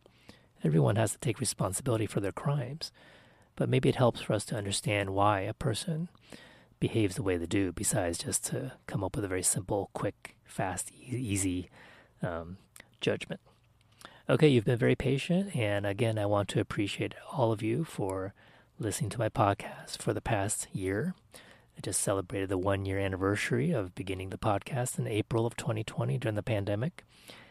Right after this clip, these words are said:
and I really am glad that, uh,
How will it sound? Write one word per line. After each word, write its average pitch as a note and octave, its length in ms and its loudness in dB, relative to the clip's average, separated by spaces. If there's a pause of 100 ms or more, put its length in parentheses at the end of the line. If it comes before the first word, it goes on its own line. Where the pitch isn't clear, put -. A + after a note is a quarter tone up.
(200)
and F#2+ 440 -4
I F#2+ 140 -4
really G2+ 600 -4
am A2 160 -6
glad F2+ 480 -4 (140)
that, F#2+ 340 -4 (580)
uh, G#2 520 -6